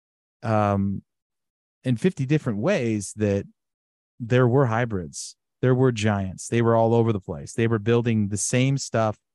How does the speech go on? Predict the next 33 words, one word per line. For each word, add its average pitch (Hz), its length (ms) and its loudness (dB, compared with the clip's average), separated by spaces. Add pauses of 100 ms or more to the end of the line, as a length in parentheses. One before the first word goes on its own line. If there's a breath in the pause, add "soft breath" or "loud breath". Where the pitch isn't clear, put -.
(120)
all 117 260 0
over 117 160 2
the 123 100 0
world. 98 460 -2 (640)
There's 98 140 -10
thousands 131 480 2
of 113 80 -2
documented, 117 640 0 (460)
you 117 100 -2
know, 95 200 -4
cases 127 420 0
of 110 80 -4
them 110 120 0
being 101 300 -4
dug 127 240 2
up. 123 180 0 (760)
They, 107 540 0 (100)
they 110 120 0
left 120 280 0
their 135 120 2
mark 120 340 2
on 110 100 0
the 107 100 0
world, 98 420 -4 (480)
and 117 520 0 (400)
it's - 120 -10
preserved 120 440 0
in 107 60 4
mythology. 156 760 0 (160)
It's 117 140 -12
preserved 98 420 0
in 90 60 -2
history. 139 580 -2